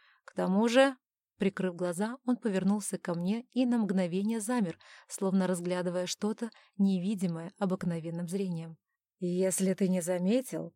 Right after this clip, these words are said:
у твоей жены появился магический фон». Майло уставился на меня, широко раскрыв глаза. От настойчивого внимания супруга и лорда Сантонильо стало немного неуютно.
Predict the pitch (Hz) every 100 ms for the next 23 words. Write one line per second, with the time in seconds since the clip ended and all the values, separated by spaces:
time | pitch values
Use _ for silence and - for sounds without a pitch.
0 | _ 196 196 196 196 196 190 175 190 190
1 | 196 190 185 185 196 190 - 190 190 170
2 | 180 - 180 - 196 - 233 208 160 156
3 | _ _ _ _ _ _ - - 196 202
4 | 233 240 247 - 208 - - 190 185 190
5 | - 185 175 175 175 214 220 - 233 208
6 | 196 190 185 185 - - 165 165 175 165
7 | 175 160 _ 202 190 196 196 - 226 226
8 | - 202 190 190 185 196 196 208 202 196
9 | 202 - 208 196 208 208 190 185 180 180
10 | 190 175 180 190 226 180 170 - 220 233
11 | 233 202 180 175 196 208 208 175 165 170
12 | 160